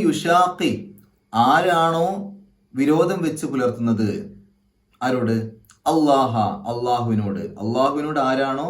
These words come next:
വിരോധം വെച്ച് പുലർത്തുന്നത്, ഫ ഇന്നല്ലാഹ, ഫ, അപ്പോൾ, ഇന്ന, നിശ്ചയമായും, അല്ലാഹ, അല്ലാഹു, ഫ ഇന്നല്ലാഹ, അപ്പോൾ നിശ്ചയമായും അല്ലാഹു, ഷദീദുൽ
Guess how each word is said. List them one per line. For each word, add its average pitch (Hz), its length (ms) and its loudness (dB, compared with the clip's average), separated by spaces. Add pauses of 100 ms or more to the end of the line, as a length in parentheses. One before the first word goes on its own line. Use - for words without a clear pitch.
വിരോധം 131 340 -4
വെച്ച് 117 200 -8
പുലർത്തുന്നത്, 101 520 -4 (720)
ഫ 233 100 6 (200)
ഇന്നല്ലാഹ, 135 680 0 (640)
ഫ, - 40 -4 (640)
അപ്പോൾ, 113 300 -2 (560)
ഇന്ന, 170 260 0 (200)
നിശ്ചയമായും, 117 680 0 (380)
അല്ലാഹ, 127 320 2 (280)
അല്ലാഹു, 110 320 0 (100)
ഫ - 100 -6 (100)
ഇന്നല്ലാഹ, 120 440 0 (140)
അപ്പോൾ 135 260 -4
നിശ്ചയമായും 127 520 -4 (120)
അല്ലാഹു, 98 460 -4 (680)
ഷദീദുൽ 202 840 0